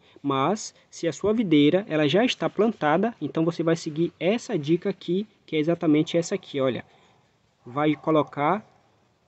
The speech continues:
quinhentos gramas por metro quadrado. E a ideia é você misturar no solo, ou você pode colocar na superfície do solo.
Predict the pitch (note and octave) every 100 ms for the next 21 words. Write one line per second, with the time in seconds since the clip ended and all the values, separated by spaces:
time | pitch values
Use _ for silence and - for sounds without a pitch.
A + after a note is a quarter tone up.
0 | _ _ _ - F3 A#3+ C#4+ A#3 D#3+ E3
1 | G#3 G3+ - A#3 A#3 G3 G3 F#3+ A3 G3+
2 | D3 A#2+ A2+ A#2 _ - E3 G3 D#3+ E3+
3 | G3+ G#3 G3 G3 G3 F3 - _ - F#3
4 | B3 - C4+ E3+ D#3 A#3 _ F3 E3 -
5 | C#3+ C#3 F#3+ - F3+ A3 C4+ C#4+ A3+ G#3+
6 | A3 - A3 G3+ G#3+ G#3 A#3 C4+ C4+ B3+
7 | - G#3+ - G#3 A3+ - D3+ A#2